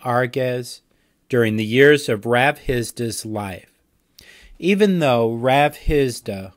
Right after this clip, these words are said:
was his teacher. The Gemara relates that Ravina once examined a slaughterer's knife in Babylonia to check if it was fit for slaughtering, during the lifetime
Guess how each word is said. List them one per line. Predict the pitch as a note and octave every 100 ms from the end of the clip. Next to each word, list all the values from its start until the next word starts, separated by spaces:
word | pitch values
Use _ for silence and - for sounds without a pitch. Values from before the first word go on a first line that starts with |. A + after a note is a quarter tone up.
| _
was | B2 A#2 A#2 -
his | B2 A2 -
teacher. | - B2+ G#2 - - - _ _ _ _ _ _ _ _ _ _ _ _ _ - _ _ _ _ _
The | C#3
Gemara | C3 E3 F#3 G3+
relates | G3 F#3+ E3 C3 B2+ -
that | - B2+ A#2
Ravina | B2 B2 A2+ C#3 F#3+ E3 A2+ G#2+
once | A#2+ D3 E3+ -
examined | E3 - B2+ G#2+ G#2 G#2 G#2 G#2 -
a | A#2+
slaughterer's | - - B2 C3 C#3+ E3 F3 F3+ -
knife | C3+ A2 G#2+ G2+ _
in | C#3 A#2+
Babylonia | A2 G#2 A2+ D#3 C3 G#2+ G2+ G2 G2+ _ _ - - _ _
to | -
check | C#3+ - F#3+ F#3+
if | G#3 G#3
it | E3+
was | F#3+ -
fit | - C3+ D3+ _
for | C3+
slaughtering, | - - D3 D#3+ D3 A#2+ F#2+ G#2+ _ _ _ _ _ _ _ _ _ _ -
during | D3+ G3 G#3
the |
lifetime | G3+ D3+ B2+ A#2+ - A#2 A2+ A#2